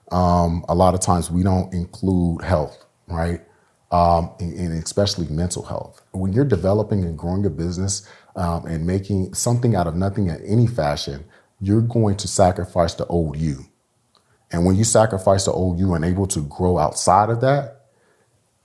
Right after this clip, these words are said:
again, that sacrifice is not only gonna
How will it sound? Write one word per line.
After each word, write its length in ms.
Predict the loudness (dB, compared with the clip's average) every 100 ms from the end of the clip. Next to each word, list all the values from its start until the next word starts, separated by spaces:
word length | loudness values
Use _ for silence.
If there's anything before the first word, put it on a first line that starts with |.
| -4
again, 520 | -4 0 0 0 -4 -12 _ -12
that 340 | 0 2 4
sacrifice 800 | 2 2 2 0 -2 2 2 2
is 140 | -4 0
not 180 | 0 0
only 340 | -2 -6 -8 -6
gonna 240 | -4